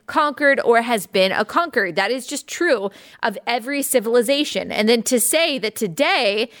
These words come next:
there is no justification to having sovereign borders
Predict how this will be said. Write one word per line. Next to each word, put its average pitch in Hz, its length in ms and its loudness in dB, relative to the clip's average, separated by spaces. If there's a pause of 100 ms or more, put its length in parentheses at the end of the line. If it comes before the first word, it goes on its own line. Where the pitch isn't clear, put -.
(160)
there 254 140 6
is 208 140 0
no 240 260 2
justification 233 1040 0
to 190 100 0
having 226 640 -2
sovereign 208 720 2
borders 175 560 2